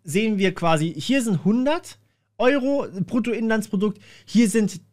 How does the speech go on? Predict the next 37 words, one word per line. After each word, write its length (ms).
tausend, 600
hier 220
sind 260
zehntausend 800
und 120
hier 280
wären 180
dann 160
irgendwo 320
hunderttausend. 560
Ihr 80
versteht, 300
was 160
ich 80
meine. 320
Das 160
heißt, 260
so 380
hat 180
man 200
eben 320
die 100
Unterschiede 600
logarithmisch 1040
dargestellt, 800
ja? 220
Ähm, 280
damit's 340
eben 300
nicht 220
so 280
brutal, 680
ähm, 320
oder 200
damit 340
die 80
Unterschiede, 760